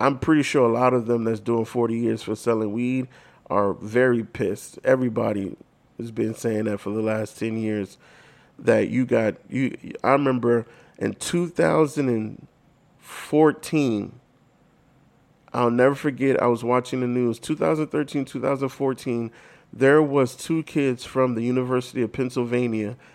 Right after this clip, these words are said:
They made the first app for, for, for a weed dispensary. It was all over the news. It was,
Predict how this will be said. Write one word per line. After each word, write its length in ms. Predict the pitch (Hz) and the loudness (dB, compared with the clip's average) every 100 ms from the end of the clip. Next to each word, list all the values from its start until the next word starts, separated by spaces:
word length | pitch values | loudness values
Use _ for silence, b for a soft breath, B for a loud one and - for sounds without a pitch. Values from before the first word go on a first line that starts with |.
| b _ | b _
They 160 | 120 135 | 2 4
made 320 | 143 143 120 | 4 2 0
the 80 | 113 | -4
first 380 | - 139 131 - | -2 -2 -2 -6
app 280 | 131 123 - | -2 0 -2
for, 300 | 123 117 85 | -2 0 -2
for, 380 | - 113 117 - | -2 0 0 0
for 240 | - 117 | -2 -2
a 40 | 113 | 0
weed 280 | 113 127 117 | -2 -4 -4
dispensary. 760 | 117 - 120 113 98 95 76 b b b b | -8 -4 -2 -2 -6 -6 -6 b b b b
It 60 | - | -8
was 100 | - | -2
all 320 | - 131 143 | 2 6 6
over 140 | 143 | 4
the 100 | 147 | 2
news. 680 | 139 135 127 123 123 117 - b b b | 2 2 4 4 2 -2 -8 b b b
It 80 | 110 | 0
was, 220 | 113 | 0